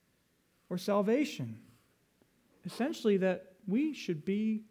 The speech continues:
our own Christ, our own Savior. But when we realize that we're not the center,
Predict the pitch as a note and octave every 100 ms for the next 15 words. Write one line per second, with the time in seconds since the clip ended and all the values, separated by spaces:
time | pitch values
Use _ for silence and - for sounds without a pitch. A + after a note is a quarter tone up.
0 | - F#3 G#3+ G#3+ G#3 - D#4 F#3+ - -
1 | _ _ _ _ _ _ _ _ _ _
2 | _ _ - F3 G#3+ G#3+ A3 C#4 F#3 A2+
3 | A2+ - _ _ _ _ _ _ _ _
4 | _ _ _ _ _ _ _ _ _ _
5 | _ _ _ _ _ _ _ _ _ -
6 | E3 F#3 F#3 G#3 G#3 G3 D#3 E3 F3 D#3+
7 | D#3 C#3 D#3+ G#3+ C4+ - - - - _
8 | D3 - B2 A#2 G2 -